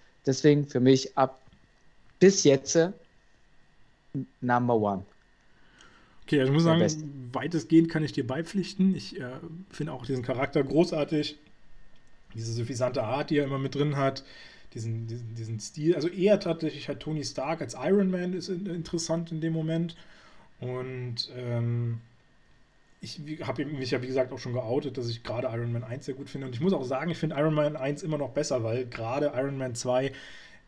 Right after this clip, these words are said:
Speaker 2: zum Ende hin durch diesen Endgegner und, und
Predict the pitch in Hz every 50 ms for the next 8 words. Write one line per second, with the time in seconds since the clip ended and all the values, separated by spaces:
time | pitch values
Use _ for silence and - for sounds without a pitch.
0 | - - - 151 147 - 151 147 156 160 160 147 131 131 131 131 135 139 139 135
1 | 135 123 117 117 131 131 135 135 127 - - 131 123 123 123 127 127 127 127 127
2 | 147 156 160 - _ _ _ _ _ _ _ - 156 147 143 - - 143 135 131
3 | 127 135 135 131 131 131 131 131 131 131 131 135 143 147 139 139 156 165 135 120
4 | 120 120 - 135 131